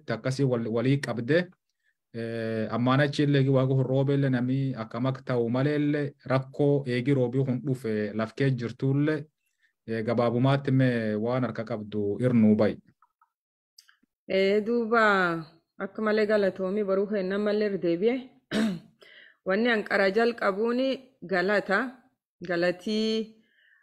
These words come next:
Speaker 2: ka waaqaati guddaan qara. Achi duuba immoo sabaaf sablammoota Itoophiyaa cufayyuu akka malee galatoonfadhaa, akka malee galati isaanii hin badinii, akka malee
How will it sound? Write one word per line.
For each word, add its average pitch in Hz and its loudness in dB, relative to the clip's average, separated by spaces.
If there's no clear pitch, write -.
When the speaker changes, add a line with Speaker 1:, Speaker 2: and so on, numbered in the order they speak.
Speaker 2:
ka 196 0
waaqaati 190 4
guddaan 196 0
qara. 180 0
Achi 180 -4
duuba 196 2
immoo 202 0
sabaaf 180 2
sablammoota 185 0
Itoophiyaa 190 -2
cufayyuu 220 -2
akka 185 -6
malee 214 2
galatoonfadhaa, 180 0
akka 180 -4
malee 202 0
galati 170 0
isaanii 180 -2
hin 180 -4
badinii, 185 0
akka 185 -4
malee 190 2